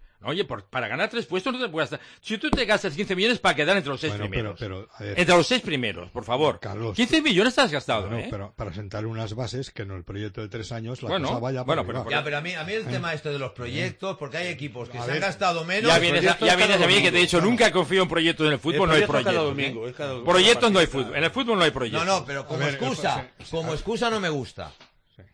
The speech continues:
Speaker 3: Que el proyecto es a tres años, no me gusta cuando te has gastado ese dinero, cuando hay
Speaker 2: Pero
Speaker 3: equipos
Speaker 2: es que
Speaker 3: que se han gastado menos y que están por encima de
Speaker 2: A ver,
Speaker 3: nosotros.
Speaker 2: veremos cómo acaban.
Speaker 3: No,
Speaker 2: Por-,
Speaker 3: por eso lo que te
Speaker 2: veremos
Speaker 3: digo,
Speaker 2: cómo
Speaker 3: que
Speaker 2: acaban.
Speaker 3: yo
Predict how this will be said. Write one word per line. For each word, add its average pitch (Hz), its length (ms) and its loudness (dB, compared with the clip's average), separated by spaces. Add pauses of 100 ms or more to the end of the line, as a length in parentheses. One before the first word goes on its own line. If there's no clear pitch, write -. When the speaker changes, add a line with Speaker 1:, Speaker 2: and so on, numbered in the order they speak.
(100)
Speaker 3:
Que 131 100 -8
el 139 60 -6
proyecto 170 360 -4
es 196 40 -2
a 190 100 -2
tres 165 180 -6
años, 196 240 -2
no 175 120 -2
me 180 100 -2
gusta 180 280 -2
cuando 165 140 -2
te 143 80 -4
has 147 80 -2
gastado 160 520 -4 (160)
ese 143 240 -8
dinero, 143 280 -4
cuando 113 200 -8
hay 139 60 -2
Speaker 2:
Pero 143 120 -2
Speaker 3:
equipos 120 140 -4
Speaker 2:
es 156 60 -6
que 139 60 -4
Speaker 3:
que 131 40 -4
se 139 80 -8
han 160 80 -6
gastado 175 360 -2
menos 208 420 0 (380)
y 139 160 -10
que 127 120 -10
están 147 440 -6
por 123 180 -10
encima 117 380 -12
de 135 60 -8
Speaker 2:
A - 20 -10
ver, - 100 -8
Speaker 3:
nosotros. 139 260 -2
Speaker 2:
veremos 156 260 -4
cómo 139 200 -6
acaban. 95 340 -10
Speaker 3:
No, 247 100 -2
Speaker 2:
Por-, - 80 -4
Speaker 3:
por 208 120 0
eso 254 140 -2
lo 254 80 2
que 247 100 0
te 226 100 0
Speaker 2:
veremos 208 280 0
Speaker 3:
digo, - 40 -12
Speaker 2:
cómo 208 200 -2
Speaker 3:
que - 60 -2
Speaker 2:
acaban. 226 180 -2
Speaker 3:
yo 233 300 0